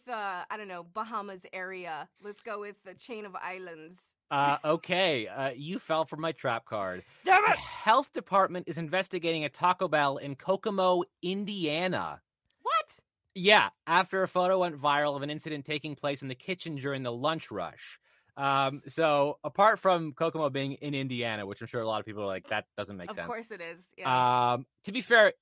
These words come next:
Speaker 2: Kokomo down in Indiana is, like, it's way down there for Canadians, um,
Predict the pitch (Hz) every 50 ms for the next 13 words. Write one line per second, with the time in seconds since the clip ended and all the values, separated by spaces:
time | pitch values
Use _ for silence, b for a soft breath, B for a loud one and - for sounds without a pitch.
0 | _ _ _ - 180 196 190 214 202 196 190 180 175 165 160 151 147 147 143 139
1 | 143 139 135 135 131 131 131 127 127 - - 135 131 123 107 120 117 113 - _
2 | _ _ - 147 131 - - - 120 123 117 156 160 156 151 135 147 135 135 135
3 | 131 131 127 117 - - 113 107 101 - _ _ - 117 120 117 107 95 90 85
4 | 85 87 - _ _ _ _ _ _ _ _ _ - - 123 113 110 107 104 104
5 | 104 104 98 95